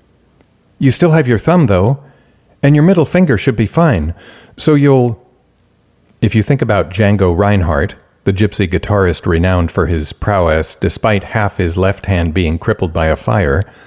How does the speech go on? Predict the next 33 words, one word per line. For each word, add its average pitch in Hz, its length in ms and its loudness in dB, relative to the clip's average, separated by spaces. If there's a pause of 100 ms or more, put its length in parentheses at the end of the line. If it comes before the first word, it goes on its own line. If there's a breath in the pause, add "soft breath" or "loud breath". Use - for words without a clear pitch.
(460 loud breath)
go 135 140 2
to 170 80 2
section 139 360 0
three 120 180 0
sixty-two. 98 760 -2 (1000)
If 127 160 0
the 131 120 2
only 143 280 2
thing 139 220 2
you 110 120 2
can 101 140 0
think 131 180 -2
about 92 400 -2
is 92 360 -4
how, 98 360 0 (240 loud breath)
just 120 240 0
the 120 160 -2
other 117 220 2
night, 92 340 0 (300 soft breath)
your 104 140 2
biggest 113 340 0
priority 101 560 2
had 90 240 -4
been 90 160 0
sleeping 101 460 -2
in 104 260 2
until 87 320 0
noon, 90 480 2 (600 soft breath)
go 131 140 2
to 160 80 4
section 123 380 0
three 104 200 0
seventy-three. 95 880 -2